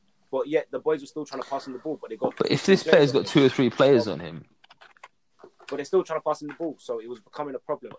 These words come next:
Speaker 2: It was becoming, well, you see, you say it's becoming a problem, but clearly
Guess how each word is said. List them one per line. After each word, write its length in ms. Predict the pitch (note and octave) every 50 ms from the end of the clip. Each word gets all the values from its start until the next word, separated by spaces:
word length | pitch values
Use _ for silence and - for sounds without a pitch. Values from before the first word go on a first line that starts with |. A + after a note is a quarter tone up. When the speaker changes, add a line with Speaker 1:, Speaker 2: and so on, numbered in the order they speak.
| _ _ -
Speaker 2:
It 80 | D3+
was 120 | D#3+ D3+ -
becoming, 380 | F3 F3 - - - - E3+
well, 560 | F#3+ A#3+ A#3+ F#3 - - A2+ C#3 E3+ - -
you 120 | F3 E3+ E3+
see, 140 | - - D#3+
you 60 | D#3+
say 120 | - B3+
it's 100 | A#3 E3
becoming 300 | - C#3+ - F3+ D3+ A#2+
a 60 | F#2+
problem, 420 | - - - G#3 G3+ - G2+ F#2+ F2+
but 140 | F#2 - - _ _ _
clearly 520 | - - F3 G#3 G#3 D3 A2 G2+ D#2 C2+